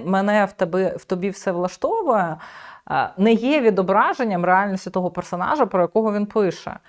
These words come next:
І це є, ну, таким дуже, м, значним аспектом теж.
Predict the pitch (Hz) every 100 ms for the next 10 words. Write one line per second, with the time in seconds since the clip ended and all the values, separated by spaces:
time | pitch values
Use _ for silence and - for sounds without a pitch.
0 | - - - - 185 190 190 - 254 311
1 | 220 240 233 208 185 196 196 180 220 220
2 | 202 165 175 185 143 160 175 170 185 -
3 | 196 202 196 190 - 220 - 156 143 -
4 | - 156 -